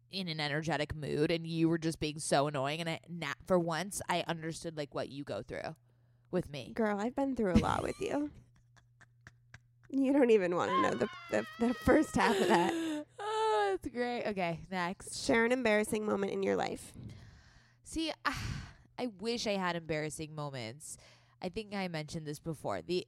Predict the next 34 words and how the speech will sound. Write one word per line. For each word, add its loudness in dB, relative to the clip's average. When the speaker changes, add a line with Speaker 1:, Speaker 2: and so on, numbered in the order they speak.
Speaker 1:
the 4
one, 2
i-, -2
it's -4
funny 4
'cause -2
I 4
just -4
remember -4
this -10
moment, -4
and -2
I 4
always 6
say 0
it 0
as -2
my 0
embarrassing 0
moment, 0
even -2
though 4
it 2
wasn't -2
even -10
that -6
embarrassing. -2
I 6
was 2
in, -4
like, -2
a 0
bathroom 0
stall, 2